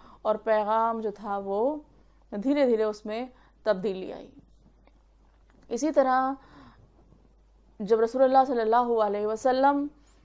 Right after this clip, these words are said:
ने इस्लाम का पैगाम दिया, जुल्म से, अ, जो है वो किसी तरह का कोई, अ, जो है वो कोई टॉलरेंस जालिम के साथ नहीं है, जुल्म के साथ नहीं है, ये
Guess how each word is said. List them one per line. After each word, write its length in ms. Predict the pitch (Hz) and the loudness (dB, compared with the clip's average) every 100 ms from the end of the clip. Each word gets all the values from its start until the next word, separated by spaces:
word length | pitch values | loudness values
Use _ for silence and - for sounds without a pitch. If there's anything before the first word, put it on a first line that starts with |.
| _ | _
ने 200 | 233 226 226 | -4 -2 -2
इस्लाम 400 | 226 233 220 220 | 0 0 2 0
का 100 | 214 | -4
पैगाम 460 | 214 208 202 233 | -2 0 0 -2
दिया, 400 | 226 208 202 196 - - _ - - _ | -4 0 2 0 -4 -20 _ -20 -20 _
जुल्म 360 | 202 220 277 269 | 0 4 4 4
से, 400 | 269 254 233 233 | 2 4 4 2
अ, 60 | 240 _ _ _ - | -4 _ _ _ -4
जो 400 | 220 220 208 214 | 0 0 0 -2
है 120 | 240 | 0
वो 340 | 220 226 220 220 - | 2 2 2 -2 -6
किसी 200 | 302 359 | -2 4
तरह 280 | 302 262 226 | 4 4 2
का 380 | 220 208 202 - _ _ _ _ _ _ - _ _ _ _ _ _ _ _ _ - _ - | 2 2 0 -6 _ _ _ _ _ _ -20 _ _ _ _ _ _ _ _ _ -20 _ 0
कोई, 360 | 302 311 277 | 2 2 0
अ, 120 | 233 - _ 233 226 226 220 | -4 -14 _ -12 -2 0 0
जो 160 | 208 | 0
है 120 | 226 226 | 0 0
वो 100 | 226 | 0
कोई 400 | 233 247 240 220 - _ | 2 2 0 -6 -12 _
टॉलरेंस 520 | 262 247 240 262 247 | 2 4 4 0 -2
जालिम 380 | 214 226 233 254 | -2 2 4 2
के 100 | 240 | -2
साथ 260 | 233 220 220 | -2 -2 -2
नहीं 220 | 226 233 | -6 -4
है, 120 | 214 | -4
जुल्म 260 | 202 226 226 | 0 -2 -2
के 120 | 233 | -6
साथ 200 | 226 214 | -4 -4
नहीं 260 | 220 226 220 | -4 -8 -8
है, 200 | 220 214 | -8 -4
ये 340 | 220 269 302 | 0 0 -2